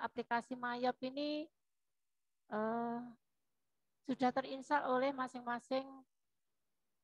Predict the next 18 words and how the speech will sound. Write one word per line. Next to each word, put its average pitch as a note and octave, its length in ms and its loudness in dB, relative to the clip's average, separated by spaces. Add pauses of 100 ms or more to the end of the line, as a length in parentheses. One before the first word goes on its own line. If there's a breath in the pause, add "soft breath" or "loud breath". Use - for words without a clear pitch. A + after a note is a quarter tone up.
(180)
sekolah A#3 320 2
setempat. F#3+ 560 -6 (880)
Seperti A#3+ 320 -8
biasanya A#3+ 480 2
seperti C4+ 320 -2
itu, C#4 160 -2
nggih, G3 160 0
Bu F#3 160 -2
Eli. F3+ 320 -2 (1400)
Nggih, F3+ 240 -4
jadi G#3 220 -2 (100)
untuk, C4 320 0 (640)
eh, B3+ 580 2 (1120)
aplikasinya C4+ 720 2
sudah B3 320 2
diinstal A3 640 0
sendiri A#3+ 800 0 (480)
masing-masing A3 800 0